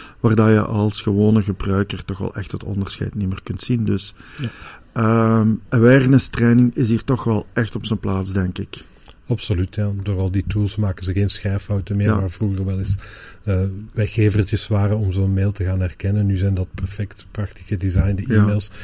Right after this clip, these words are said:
Speaker 2: niet te onderscheiden van
Speaker 1: Mhm.
Speaker 2: de echte. Dus je moet echt al weten waar je op moet letten, eh, om die te kunnen detecteren en er, eh, niet op in te gaan en slachtoffer
Speaker 1: Ja.
Speaker 2: te worden van zo'n aanval.
Speaker 1: Ja.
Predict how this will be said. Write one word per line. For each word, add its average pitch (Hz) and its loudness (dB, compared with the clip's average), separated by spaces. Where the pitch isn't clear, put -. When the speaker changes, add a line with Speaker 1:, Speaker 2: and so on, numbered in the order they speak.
Speaker 2:
niet 101 2
te 123 -2
onderscheiden 104 0
van 104 6
Speaker 1:
Mhm. 95 4
Speaker 2:
de 107 6
echte. 110 -2
Dus 98 0
je 95 -4
moet 101 -2
echt - -8
al 98 -2
weten 104 0
waar 107 4
je 117 2
op 107 -4
moet 101 0
letten, 95 0
eh, 101 2
om 104 0
die 98 -2
te 98 -6
kunnen 98 0
detecteren 95 -2
en 95 -2
er, 90 -2
eh, 90 -4
niet 95 -2
op - -8
in 90 -4
te 95 -8
gaan 90 -4
en 87 -6
slachtoffer 101 -2
Speaker 1:
Ja. 95 -4
Speaker 2:
te 92 -6
worden 85 -4
van 85 -6
zo'n 82 -6
aanval. 87 -8
Speaker 1:
Ja. 107 0